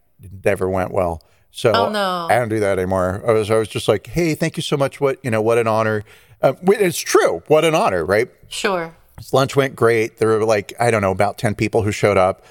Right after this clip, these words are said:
Speaker 1: Um, and she gave a, um, a very short personal speech on, uh, speeches. She's, she gave a talk,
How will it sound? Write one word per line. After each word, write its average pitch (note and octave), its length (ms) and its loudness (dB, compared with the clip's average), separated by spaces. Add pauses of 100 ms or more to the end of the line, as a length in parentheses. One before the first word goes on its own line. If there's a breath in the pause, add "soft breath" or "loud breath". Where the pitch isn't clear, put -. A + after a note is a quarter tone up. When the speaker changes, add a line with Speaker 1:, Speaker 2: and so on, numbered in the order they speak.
(320 soft breath)
Speaker 1:
Um, G#2+ 380 2 (160)
and G2+ 360 2
she - 220 -8
gave G#2 300 2
a, G2+ 240 0 (440 soft breath)
um, G2+ 360 0 (160)
a C3 80 4
very G3+ 340 0
short F3 600 0 (520)
personal D3+ 560 0
speech A#2 880 -4
on, G#2+ 560 0 (340 soft breath)
uh, D#3+ 120 -4 (360)
speeches. - 440 -4
She's, - 540 -6 (380)
she - 220 -14
gave G#2 220 0
a - 20 -20
talk, - 420 -4